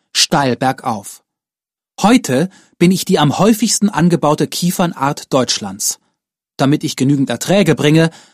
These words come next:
wachse ich auf Plantagen in riesigen Monokulturen, sozusagen am Fließband.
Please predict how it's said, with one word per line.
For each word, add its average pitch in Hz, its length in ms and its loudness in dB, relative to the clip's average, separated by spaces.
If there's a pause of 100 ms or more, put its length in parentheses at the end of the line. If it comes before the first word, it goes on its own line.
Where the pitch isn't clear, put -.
(160)
wachse 190 380 -2
ich - 300 -6
auf - 180 -8
Plantagen 147 800 0
in 123 160 -2
riesigen 135 640 -2
Monokulturen, 113 1040 -2 (260)
sozusagen 131 580 0
am 151 120 -2
Fließband. - 720 -4